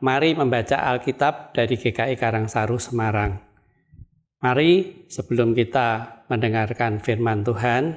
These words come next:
kita akan bersama-sama berdoa untuk bersiap-siap merenungkannya. Mari kita berdoa. Puji syukur dan terima kasih Bapa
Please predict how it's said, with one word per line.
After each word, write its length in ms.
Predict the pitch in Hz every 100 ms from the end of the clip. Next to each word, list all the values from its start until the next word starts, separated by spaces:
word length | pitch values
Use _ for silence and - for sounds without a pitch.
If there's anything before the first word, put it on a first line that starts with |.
| - - _ _ _
kita 480 | - 127 131 147 147
akan 320 | 143 123 123
bersama-sama 1120 | - 104 123 117 113 107 123 123 135 143 139 -
berdoa 720 | 113 - 117 135 120 120 - - _ _
untuk 480 | 127 113 110 113 -
bersiap-siap 800 | 110 - 131 117 - 127 123 -
merenungkannya. 1040 | 120 113 110 107 104 104 104 101 104 92 - _ _ _ -
Mari 240 | 123 120
kita 240 | 123 117 -
berdoa. 560 | 110 - - 107 95 - - - - _ _ _ _ _ _ - - - - - - - - - - - - - _ _ _ _ -
Puji 320 | 131 - 135
syukur 560 | 156 143 - 165 180
dan 240 | 170 131 120
terima 320 | 127 123 123
kasih 320 | 123 110 147
Bapa 640 | 139 120 120 120 151 -